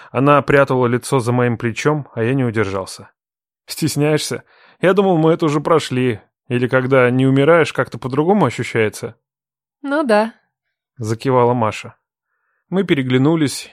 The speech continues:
Speaker 1: и засмеялись, окончательно сбрасывая напряжение последних недель. Маша надела шапку перед выходом на улицу, а я осторожно завязал на ней шарф.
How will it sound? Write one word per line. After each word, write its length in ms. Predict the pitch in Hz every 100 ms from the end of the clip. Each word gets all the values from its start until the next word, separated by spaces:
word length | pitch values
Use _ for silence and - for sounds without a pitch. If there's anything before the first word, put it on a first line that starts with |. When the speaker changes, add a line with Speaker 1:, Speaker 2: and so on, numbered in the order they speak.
| -
Speaker 1:
и 80 |
засмеялись, 680 | 131 113 110 101 98 101 - -
окончательно 600 | 113 120 113 147 143 113
сбрасывая 500 | 104 120 135 - 110
напряжение 500 | 104 107 107 139 120
последних 480 | 117 - 120 117 -
недель. 400 | 135 113 98 - _ - - -
Маша 300 | - 156 -
надела 360 | 147 139 147 139
шапку 380 | - 185 190 139
перед 240 | 139 127
выходом 420 | 113 117 117 107
на 120 | 113 117
улицу, 500 | 104 95 - 98 _
а 140 | - 156
я 100 | 185
осторожно 520 | - 143 151 147 120
завязал 360 | 107 113 123 131
на 80 |
ней 160 | 110 110
шарф. 460 | - - - -